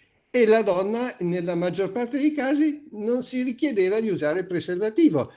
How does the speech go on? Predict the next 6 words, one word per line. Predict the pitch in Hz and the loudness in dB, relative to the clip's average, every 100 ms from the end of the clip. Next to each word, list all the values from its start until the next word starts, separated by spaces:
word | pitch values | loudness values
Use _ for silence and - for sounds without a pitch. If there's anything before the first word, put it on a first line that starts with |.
| - - | -20 -12
Quindi | - 262 214 170 | 0 2 2 0
già | 147 240 247 | 0 0 0
questo | 233 233 247 - 151 131 131 | 4 4 6 0 0 0 0
una, | 160 160 156 | -2 -2 0
una, | 165 160 160 151 143 131 123 120 | 0 2 2 2 2 -2 -6 -8
un, | - 170 | -4 -2